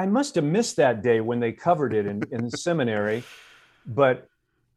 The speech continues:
Speaker 1: not many people understand the kingdom of God, Joshua.
Speaker 2: Yeah.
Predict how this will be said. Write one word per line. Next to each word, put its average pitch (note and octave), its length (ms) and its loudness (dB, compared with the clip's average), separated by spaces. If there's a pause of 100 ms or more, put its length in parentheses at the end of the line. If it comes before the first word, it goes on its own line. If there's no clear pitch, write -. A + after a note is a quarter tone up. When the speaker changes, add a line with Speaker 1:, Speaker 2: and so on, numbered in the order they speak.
(100)
Speaker 1:
not F#3 260 -2
many G#3 220 0
people G3 380 0
understand G3 540 -2
the D4+ 60 -4
kingdom D#3 320 -2
of G#2 140 -4
God, F2+ 260 -2
Joshua. G#2 320 -4
Speaker 2:
Yeah. F#2 240 0